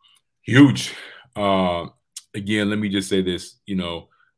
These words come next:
I believe in the vision that Mario is,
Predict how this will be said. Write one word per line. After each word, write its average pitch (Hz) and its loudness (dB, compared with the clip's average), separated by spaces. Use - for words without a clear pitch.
I 101 -6
believe 101 -4
in 87 -12
the 90 -10
vision 87 -4
that 82 -12
Mario 80 -8
is, 82 -6